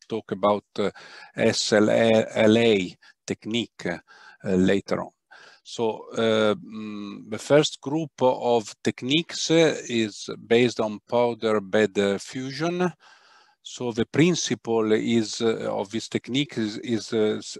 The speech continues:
the selective, uh, fusion and solidification. The raw material is in the form of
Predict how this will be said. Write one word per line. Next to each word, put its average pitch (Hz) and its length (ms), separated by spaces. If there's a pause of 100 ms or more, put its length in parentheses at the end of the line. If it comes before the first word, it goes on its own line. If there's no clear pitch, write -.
the 107 140
selective, 113 680
uh, 98 200 (140)
fusion 110 800 (1500)
and 107 180
solidification. 104 1120 (240)
The - 140
raw 135 120
material 127 640
is 107 160
in 104 140
the 101 80
form 104 380
of 95 140